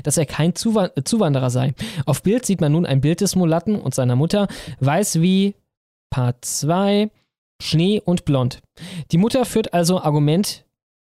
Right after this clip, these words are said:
die Mutter führt als Argument für den Verdacht die dunkle Haut ihres Sohnes an, also sollte mit "kein Zuwanderer" das Thema Mig-, das Thema Migrationshintergrund vermieden werden. Sie versuchen es immer kruder. Gruß, meine Freunde.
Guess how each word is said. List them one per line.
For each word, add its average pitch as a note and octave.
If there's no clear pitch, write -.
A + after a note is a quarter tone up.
die D#3
Mutter A3+
führt G#3+
als E3
Argument D#3
für F3+
den D#3+
Verdacht -
die D3+
dunkle E3+
Haut D3+
ihres C3
Sohnes D#3
an, F#3+
also F3+
sollte F3+
mit F3
"kein E3+
Zuwanderer" D#3
das D3+
Thema E3
Mig-, D3
das C#3
Thema E3+
Migrationshintergrund D3+
vermieden F3+
werden. C#3
Sie E3+
versuchen A3
es G3+
immer D3
kruder. A3
Gruß, F3+
meine C#3
Freunde. B2